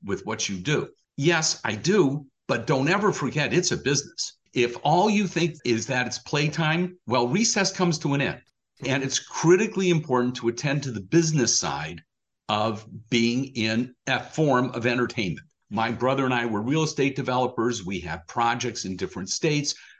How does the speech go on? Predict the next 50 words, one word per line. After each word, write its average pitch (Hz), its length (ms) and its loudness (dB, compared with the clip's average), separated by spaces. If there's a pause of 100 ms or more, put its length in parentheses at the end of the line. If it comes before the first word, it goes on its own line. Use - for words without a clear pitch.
(140)
I, 226 360 -4
I 160 80 -2
had 190 120 2
a 190 40 0
very 196 240 4
good 180 240 0
career, 180 380 0
but 123 160 -2
somebody 202 680 2
said, 101 500 -4 (460)
"You're 214 220 2
a - 40 -10
creative 185 540 4
guy. 202 380 -2 (300)
You 143 200 2
love 175 440 4 (100)
Trivial 156 480 0
Pursuit. 165 540 -4
You're 123 100 0
good 170 260 2
at 156 140 0
it. 120 160 -8
You 202 120 0
could 147 220 -2
probably 135 500 0
invent 110 400 -2
a 95 40 -2
game." 82 320 -6 (220)
So 151 280 0
I 151 180 0
basically 156 920 0 (120)
decided 127 540 0
to 135 100 -2
think 202 300 -2
about 127 360 0
it, 135 160 -6
but 131 160 2
I 175 200 2
did 208 200 0
what 202 120 2
a 196 40 4
business 214 380 0
guy 80 200 -2
does. 78 280 -8
I 143 140 0
did 147 260 -2
a 156 40 2
market 107 440 0
research 180 520 0
report - 440 -10